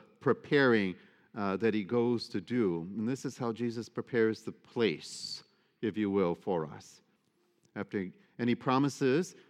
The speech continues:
"I will return, and when I come back, I'm going to take you to a mansion."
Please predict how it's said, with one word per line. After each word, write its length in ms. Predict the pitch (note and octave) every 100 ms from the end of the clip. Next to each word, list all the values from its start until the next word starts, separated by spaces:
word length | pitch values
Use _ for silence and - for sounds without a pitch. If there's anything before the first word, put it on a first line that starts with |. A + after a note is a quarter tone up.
| _ - -
"I 200 | C#3+ E3+
will 180 | F3+
return, 800 | D#3 D#3+ - G3+ G#3+ D3+ G2 F2 -
and 180 | C3+
when 120 | D3+ D3+
I 80 |
come 300 | C#3+ D#3 D#3
back, 320 | C#3 F#3 F#3 E3
I'm 120 | C#3+
going 240 | D3+ D3+
to 120 | D3 C3
take 600 | - F3 G3 G#3 - -
you 360 | D3 D3 D3 - _ _ -
to 120 | D3
a 60 |
mansion." 580 | C3+ D#3 G3+ - C4 B3+